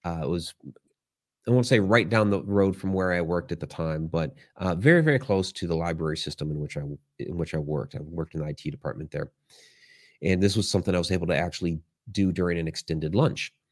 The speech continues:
uh, Montpelier Mansion. And so, you know, beautiful old, uh, Georgian historic home there in, uh, in Maryland. The, the building off to the side there, off to the right, is actually an addition.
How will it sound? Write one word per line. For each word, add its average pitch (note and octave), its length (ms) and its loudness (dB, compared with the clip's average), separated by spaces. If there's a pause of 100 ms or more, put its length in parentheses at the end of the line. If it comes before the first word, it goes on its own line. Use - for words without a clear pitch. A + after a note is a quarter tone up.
(640)
uh, C#2+ 340 -6
Montpelier E2+ 560 0
Mansion. B2 480 0 (1000)
And G2+ 300 2
so, F#2+ 440 4
you F#2 100 0
know, F#2 80 2
beautiful F#3 500 2
old, G#2+ 520 6 (340)
uh, E2 440 -6 (880)
Georgian G2 420 2
historic F2 480 -2
home D#2 300 -4 (520)
there E2+ 380 2
in, D#2+ 540 -4
uh, D2+ 260 -6
in F2 180 -4
Maryland. D#2+ 460 -2 (420)
The, G#2+ 380 4
the A#2+ 280 6
building E3 460 8
off C3 360 0
to A#2 360 2
the F#2+ 120 0
side G#2 360 -2
there, G#2 200 2
off G2 140 -4
to - 80 -8
the D#2+ 80 -6
right, F#2 240 2
is E2 160 -2
actually F2 520 -2
an F2+ 100 -4
addition. F2+ 680 -2